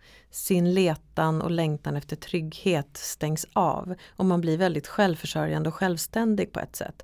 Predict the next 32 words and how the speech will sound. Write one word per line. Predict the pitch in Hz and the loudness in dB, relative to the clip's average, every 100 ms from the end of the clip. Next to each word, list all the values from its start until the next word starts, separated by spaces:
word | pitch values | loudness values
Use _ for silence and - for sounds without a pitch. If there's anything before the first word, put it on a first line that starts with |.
| - - - | -20 -20 -20
Och | - - 208 | -10 -2 2
det | 202 | 2
kan | 208 | 2
kännas | 202 208 196 185 - - - - - - | 2 2 2 2 -2 -8 -12 -20 -20 -8
svårt | - 202 185 233 226 208 | -4 0 2 4 4 2
för | - | 0
en | 180 170 | 2 2
partner | - 226 220 208 - 165 151 - | 2 4 4 2 -2 0 0 0
att | 175 170 | -2 -2
vara | 175 196 185 170 180 | 0 2 4 4 4
i | 180 | 2
en | |
relation, | 175 175 170 - 240 165 151 147 | 2 0 -2 0 2 2 0 -2
att | - - | -2 -4
känna | - 185 175 | 0 2 4
närhet | 170 185 180 160 151 - 160 160 - | 4 6 6 4 2 0 0 0 -2
och | 165 | -2
intimitet | 165 165 180 175 262 214 202 | -2 0 -2 0 0 0 0
med | 170 | -2
en | 165 | -2
person | 170 - 143 151 | -4 -4 -2 -2
som | - 156 156 - - - | -2 -2 -2 -6 -10 0
lite | 196 180 151 | 0 0 -2
grann | 156 151 151 | 0 0 0
ser | - 156 | 0 0
om | 151 151 | 2 0
sitt | - - | -4 0
egna | 180 165 226 | 2 4 2
hus | 240 139 - | 2 2 0
först | - 143 - | -6 -10 -10
och | 151 | -10
främst. | - 175 - - - | -8 -8 -10 -16 -20